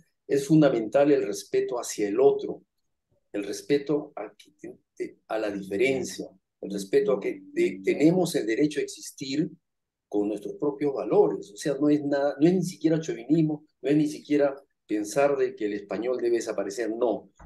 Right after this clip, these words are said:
Yo pienso que nuestro país es un país tan rico, donde tenemos el quechua, el aymara, tenemos otra, otra serie de culturas que deberíamos de preservarlas y deberíamos de guardarlas, porque eso forma parte de nuestra riqueza cultural.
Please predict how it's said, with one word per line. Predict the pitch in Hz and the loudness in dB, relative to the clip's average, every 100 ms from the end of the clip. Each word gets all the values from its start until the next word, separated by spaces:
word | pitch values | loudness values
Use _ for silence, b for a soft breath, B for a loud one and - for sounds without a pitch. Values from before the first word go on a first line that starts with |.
| - | -10
Yo | 113 107 | -10 -6
pienso | 139 135 - - | -4 -2 -2 -4
que | 120 104 - _ _ | -2 -6 -8 _ _
nuestro | 104 98 107 101 | -4 -2 -4 0
país | 107 120 139 - | 0 0 -4 -6
es | 107 | -8
un | 113 | -4
país | 107 117 - | -2 -2 -2
tan | 110 107 | 0 2
rico, | 104 123 117 - 143 | 0 -2 -4 -2 0
donde | 107 98 | 2 0
tenemos | 95 98 113 101 | 0 -2 -2 -4
el | 87 - | -8 0
quechua, | 120 120 - 107 | 4 4 4 2
el | 98 | 4
aymara, | 98 110 131 120 107 | 2 4 4 6 4
tenemos | 113 123 123 | 4 2 0
otra, | 135 127 | -2 0
otra | 123 | -4
serie | - 135 131 | -2 0 0
de | 120 | 0
culturas | 110 131 143 B B B _ | -4 0 0 B B B _
que | 104 | -4
deberíamos | 101 101 101 101 120 127 110 | 0 2 0 0 0 0 -2
de | |
preservarlas | 101 95 - 101 113 127 127 147 165 - B _ | -2 -6 -4 2 6 6 4 2 2 -2 B _
y | 101 | -2
deberíamos | 98 101 117 123 120 | 2 2 2 0 0
de | 110 | 0
guardarlas, | 95 101 104 127 131 127 135 139 b b b _ | 0 -2 4 6 6 6 2 0 b b b _
porque | 104 - 139 | 0 6 6
eso | 185 - 151 | 6 4 2
forma | 143 135 127 | 4 4 4
parte | 139 135 120 | 4 4 2
de | 113 | 0
nuestra | 107 98 101 | -2 -4 -6
riqueza | 98 135 131 | 0 0 0
cultural. | 104 101 120 156 113 | -2 0 4 4 4